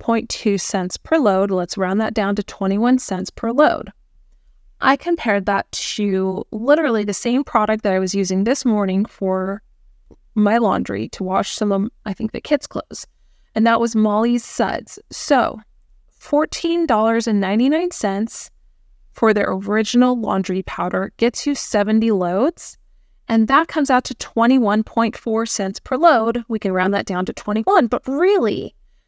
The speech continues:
you're comparing Tide at twenty-one point two cents per load and Molly's Suds at twenty-one point four cents per load. That's almost the same, but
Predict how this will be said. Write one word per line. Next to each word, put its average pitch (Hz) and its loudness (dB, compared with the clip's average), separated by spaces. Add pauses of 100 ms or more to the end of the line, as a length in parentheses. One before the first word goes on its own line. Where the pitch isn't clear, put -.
(120)
you're 285 0
comparing 233 2
Tide 233 -2 (220)
at - -4
twenty-one 285 2
point 233 -4
two 311 0
cents 269 0
per - -2
load - -4 (420)
and 220 2
Molly's 254 0
Suds 233 0
at 226 -2
twenty-one 240 2
point 220 -4
four 196 -2
cents 180 -6
per - -4
load. - -6
That's 233 -2
almost 349 2
the 240 -6
same, 208 -4 (720)
but - 0